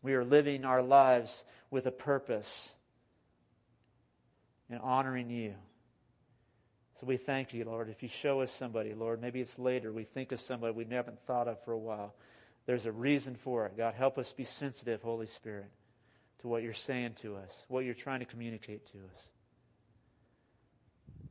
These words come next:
Thank you, Lord. Hallelujah. We just bless you, God. In Jesus' name, amen. If you need prayer, uh, if you need healing in your body, if you,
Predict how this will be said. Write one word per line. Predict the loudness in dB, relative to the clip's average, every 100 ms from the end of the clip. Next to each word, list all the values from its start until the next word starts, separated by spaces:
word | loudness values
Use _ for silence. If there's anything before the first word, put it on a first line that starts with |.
| -20 -20 -10
Thank | -8 -8 -8
you, |
Lord. | -6 -6 -10 -16 _ _ _ _ _ _ _ _ _ _ _ _ _ _ _ _ _ _ _ _ _ _
Hallelujah. | 0 0 -2 -8 -10 -12 -18 -20 _ _ -20
We | -16
just | -16 -10
bless | -4 -4 -4 -14
you, | -20 -20
God. | -20 -20 -20 _ _ _ _ _ _ _ _ _ -14
In | -12
Jesus' | -8 -6 -6 -12 -12
name, | -12 -12 -16 _ -20 _ -14
amen. | -10 -8 -10 -12 -20 _ _ _ -20 -20 -20 _
If | -6
you |
need | -4 -4
prayer, | -2 2 4 4 0 -6
uh, | -4
if | -2 -4
you |
need | -10 -8
healing | -6 -4 -4 -6
in | -6
your |
body, | 2 8 8 8 2
if | -4
you, | -8